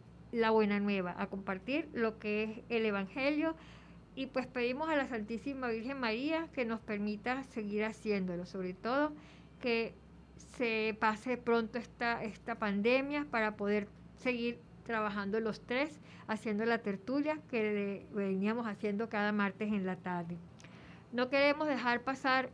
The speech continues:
esta ocasión sin agradecer altamente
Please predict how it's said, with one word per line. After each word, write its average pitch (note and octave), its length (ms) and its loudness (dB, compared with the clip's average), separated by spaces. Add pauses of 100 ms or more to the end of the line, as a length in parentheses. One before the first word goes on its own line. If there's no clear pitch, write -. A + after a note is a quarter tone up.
esta A#3+ 440 0
ocasión C#4+ 580 2 (560)
sin C4+ 240 -2
agradecer A#3+ 640 2 (100)
altamente C#4 840 0